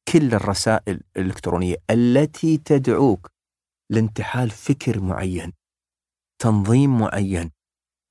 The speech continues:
عقيدة معينة، حاول أن تغلقها تماما. كل الرسائل التي تدعوك للخراط في ساحات قتال،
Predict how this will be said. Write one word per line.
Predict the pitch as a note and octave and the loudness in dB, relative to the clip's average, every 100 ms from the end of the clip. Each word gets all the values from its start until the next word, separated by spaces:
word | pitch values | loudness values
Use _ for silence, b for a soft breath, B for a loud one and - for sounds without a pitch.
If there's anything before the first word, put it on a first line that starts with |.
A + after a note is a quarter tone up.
| - | 0
عقيدة | A2 A2 C#3 C#3 B2+ C3 C3 - | 0 2 2 2 4 4 4 2
معينة، | G#2+ G2+ - G2+ G2+ G#2+ F#2+ D#2 _ _ _ | 0 0 0 -2 2 2 0 -4 _ _ _
حاول | - - G#2+ G#2 G2+ G2+ - | -8 -2 0 0 0 -4 -4
أن | G2 F#2 | -8 -6
تغلقها | F#2+ - F#2 F#2+ F2+ | -6 -4 -2 -4 -8
تماما. | F2+ F#2 E2+ D#2+ D2+ - _ _ _ _ _ _ - | -8 -8 -8 -8 -12 -16 _ _ _ _ _ _ 2
كل | F3+ F3+ | 4 4
الرسائل | C#3+ B2 - D3+ C3+ B2 | 2 2 2 2 2 2
التي | A2+ A#2 A#2+ | 2 0 0
تدعوك | G#2+ G2+ G#2 A2+ F#2+ _ - | -2 -2 0 0 -2 _ -6
للخراط | G2 F#2+ - G2+ G#2+ F#2+ _ | -6 -6 -6 0 0 0 _
في | - - G#2 - _ _ - | -10 -2 -2 -4 _ _ -14
ساحات | - - G#2+ - B2 | -2 0 0 2 0
قتال، | - A2+ - A#2 | 0 -4 0 0